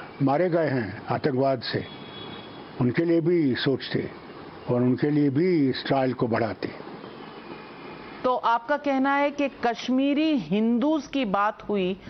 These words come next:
Speaker 2: अ, ये आपको नागवार है, सबकी बात होनी चाहिए थी?
Speaker 1: नहीं, नागवार नहीं है, आप गलत इस्तेमाल, इस्तेमाल करते हैं।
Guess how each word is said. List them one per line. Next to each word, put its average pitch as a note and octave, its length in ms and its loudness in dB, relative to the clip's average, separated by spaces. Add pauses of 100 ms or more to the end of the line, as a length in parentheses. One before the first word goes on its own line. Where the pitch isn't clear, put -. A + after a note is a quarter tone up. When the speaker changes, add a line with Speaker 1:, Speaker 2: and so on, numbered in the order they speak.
(340)
Speaker 2:
अ, G3 320 2
ये A3 260 2
आपको B3 400 0
नागवार G#3 680 2
है, G3 320 0 (340)
सबकी C#4 340 0
बात G#3+ 320 0
होनी G#3 240 2
चाहिए D#3 440 -2
थी? - 220 -16 (1600)
Speaker 1:
नहीं, A3+ 180 4
नागवार G3 540 4
नहीं A3 200 2
है, D3 120 4
आप D#3+ 200 2
गलत G3+ 300 2
इस्तेमाल, F3 380 0
इस्तेमाल C3+ 440 0
करते - 320 -4
हैं। - 160 -6